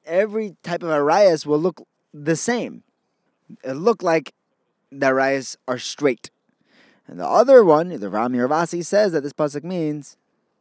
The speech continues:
that the whole world will seem like it's the same, in the same line, in that he'll have no problem stealing money when he's drunk.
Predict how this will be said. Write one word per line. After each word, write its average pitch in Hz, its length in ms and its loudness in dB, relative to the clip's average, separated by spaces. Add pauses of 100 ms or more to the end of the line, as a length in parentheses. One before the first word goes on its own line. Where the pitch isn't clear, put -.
(420)
that 101 140 -10
the 120 100 2
whole 190 240 6
world 175 720 4
will 127 180 -4
seem 165 440 -4
like 117 400 -4
it's 113 100 -12
the 123 100 -8
same, 156 400 -6
in 113 60 -6
the 113 80 -6
same 143 380 -8
line, 117 420 -6 (560)
in 104 220 -10
that 110 340 -2 (320)
he'll 117 200 -12
have 131 180 -4
no 135 100 -4
problem 123 360 -6
stealing 131 500 -6
money 156 260 -4
when 92 140 -10
he's 87 160 -16
drunk. - 320 -20